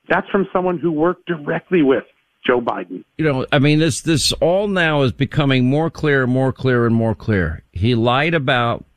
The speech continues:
Speaker 2: well, first of all, what he did with Ukraine, uh, would be viewed as a quid pro quo. Secondly, with no experience, zero experience, Hunter clearly capitalizing off his father's name, his father leveraging taxpayer dollars in Ukraine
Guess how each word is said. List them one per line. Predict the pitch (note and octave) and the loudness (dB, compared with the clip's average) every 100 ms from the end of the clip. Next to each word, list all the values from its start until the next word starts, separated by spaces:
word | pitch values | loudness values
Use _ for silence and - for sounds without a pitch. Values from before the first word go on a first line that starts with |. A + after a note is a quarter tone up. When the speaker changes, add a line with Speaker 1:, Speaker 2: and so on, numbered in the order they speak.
| _ | _
Speaker 2:
well, | A#2+ G2+ | -2 -2
first | G2+ - D#3+ - | -2 0 0 2
of | B2 | 0
all, | A#2+ | 0
what | A#2+ | 0
he | A#2 | 0
did | G2+ B2 G#2 | 0 0 0
with | A2 G2+ | 0 2
Ukraine, | A2+ - B2+ A#2+ A2 G#2+ E2+ _ _ _ - | 0 0 0 2 2 0 -4 _ _ _ -8
uh, | G#2+ A2+ | -2 0
would | A2+ G#2+ | 0 2
be | A#2+ | 0
viewed | F#2+ B2+ A#2+ | 0 0 0
as | G#2+ | 0
a | G2+ | -2
quid | - B2 G2 | 0 -2 0
pro | G#2+ G#2 | 0 -2
quo. | F#2+ G#2 F2+ D#2+ | -2 -4 -2 -4
Secondly, | - - C#3 D3 A#2 B2 | -4 -2 -2 -2 0 2
with | A2+ | 2
no | A2 C#3 | 2 0
experience, | B2 - - C#3 C3 A#2+ A2 G2+ | -2 -4 -6 -2 0 2 0 0
zero | F#2 B2+ C3 | 0 0 0
experience, | A2 - - A#2 G#2 | -2 -4 -2 0 0
Hunter | A#2+ B2+ A2 | 2 2 0
clearly | G#2 - D3+ C3+ A2+ | -2 -2 0 0 0
capitalizing | - A#2+ A#2+ G#2+ G#2 G#2 G#2 G2+ | 0 -2 -2 -2 0 0 0 0
off | G2 F#2+ | 0 -2
his | F2+ | -4
father's | - A2 G2+ F#2+ E2 | -2 -2 0 -2 0
name, | B2+ B2 A2 | 2 2 0
his | G#2 | -2
father | - B2 A#2 | -2 -2 -2
leveraging | A2 A#2+ G#2+ G#2+ G2+ G#2 | 0 0 -2 -2 0 0
taxpayer | - A#2 A#2 - G#2+ G2 | 0 0 -2 -2 -2 0
dollars | G2 A2+ A#2+ G2+ D#2+ | 0 0 0 -2 -2
in | |
Ukraine | F#2 F#2+ - C#3+ B2 A2 | -2 -2 0 2 2 0